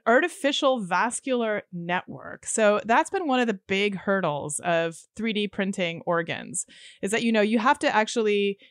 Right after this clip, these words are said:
create this very intricate vasculature that goes around the organ that allows the organ to essentially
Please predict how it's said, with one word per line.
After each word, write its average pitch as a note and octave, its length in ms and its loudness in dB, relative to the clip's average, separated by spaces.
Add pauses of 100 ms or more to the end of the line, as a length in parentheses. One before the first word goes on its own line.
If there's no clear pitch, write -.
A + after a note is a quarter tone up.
(100)
create A#3 460 2
this F#3+ 240 0
very G#3+ 380 0
intricate A3+ 640 0 (100)
vasculature E3+ 1120 0 (260)
that F#3+ 100 0
goes G3 240 4
around G#3 320 4
the B3 80 0
organ E3+ 400 0
that E3 80 -2
allows F3+ 340 6
the A3 120 -4
organ D#3+ 540 -2
to D#3+ 300 -4
essentially E3 680 -6